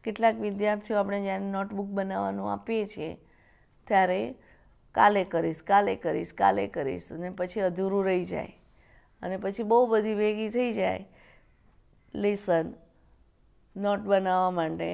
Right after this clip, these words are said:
ઘણા બધા પાઠો રહી જાય એટલે પછી બનાવતા જ નથી. એટલે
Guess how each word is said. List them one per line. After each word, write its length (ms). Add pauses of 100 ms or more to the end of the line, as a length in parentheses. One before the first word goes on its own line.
(340)
ઘણા 280
બધા 240
પાઠો 440
રહી 220
જાય 260 (400)
એટલે 200
પછી 260
બનાવતા 560
જ 120
નથી. 380 (680)
એટલે 280